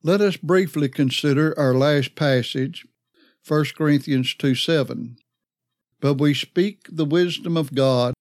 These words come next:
in a mystery, even the hidden wisdom, which God ordained before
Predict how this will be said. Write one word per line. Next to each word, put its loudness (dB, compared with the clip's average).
in 2
a 0
mystery, -2
even 0
the 2
hidden 0
wisdom, -2
which -2
God 2
ordained 2
before 0